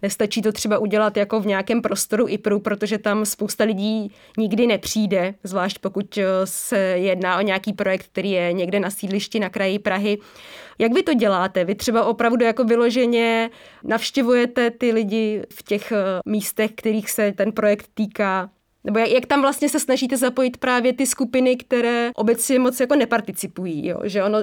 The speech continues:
často jako se vlastně těle těch, eh, jednáních účastní jenom nějaká, dejme tomu,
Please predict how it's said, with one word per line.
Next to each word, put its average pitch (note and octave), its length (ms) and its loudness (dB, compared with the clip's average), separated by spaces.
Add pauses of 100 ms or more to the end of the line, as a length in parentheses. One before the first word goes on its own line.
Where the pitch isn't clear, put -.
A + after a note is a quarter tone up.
(140)
často A3+ 340 -2
jako A3+ 260 2
se A#3+ 120 -2
vlastně A#3 280 0
těle A#3 200 2
těch, B3 280 -6
eh, G#3 260 2 (260)
jednáních A3+ 680 2
účastní A3+ 500 -2
jenom A3+ 220 0
nějaká, G#3+ 380 0
dejme G#3 280 0
tomu, G#3+ 420 0